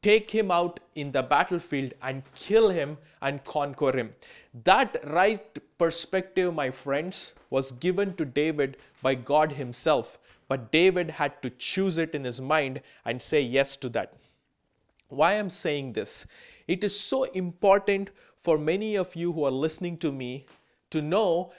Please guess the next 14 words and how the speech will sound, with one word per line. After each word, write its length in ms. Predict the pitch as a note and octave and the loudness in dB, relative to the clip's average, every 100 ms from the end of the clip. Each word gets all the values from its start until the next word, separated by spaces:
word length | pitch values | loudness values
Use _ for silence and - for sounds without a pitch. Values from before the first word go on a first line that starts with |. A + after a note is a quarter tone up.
| _ C3 | _ -2
that 200 | E3+ F3 | 0 2
you're 220 | E3 D3 - | 0 0 0
already 760 | F3 B3 B3 A#3+ A#3 A3+ G#3+ - | 2 4 0 -2 -2 -4 -6 -6
anointed 800 | D3 D#3 D#3+ F3 F#3+ F3+ F3+ - | -6 -4 -2 0 0 -2 -4 -2
for 200 | D3+ A#2+ | -2 0
war. 280 | B2+ C3 A#2+ | 2 2 2
You're 240 | D3 D#3 | -2 2
already 420 | G3 G#3+ G#3+ A3 - | 0 0 -4 -4 -6
anointed 680 | C#3+ D3 D#3+ F3 E3+ E3 | -8 -6 -4 -4 -4 -6
for 160 | - C3+ | -2 -4
battle. 400 | A2+ C3 C3+ A#2 | 0 0 0 -6
You're 200 | C3 F3+ | -2 0
already 360 | F3 A3+ A#3 G#3 | 2 0 -2 -4
anointed 840 | D3+ D3+ D#3 E3+ F#3+ G3 F#3+ F#3+ | -6 -8 -4 -2 -2 -4 -4 -4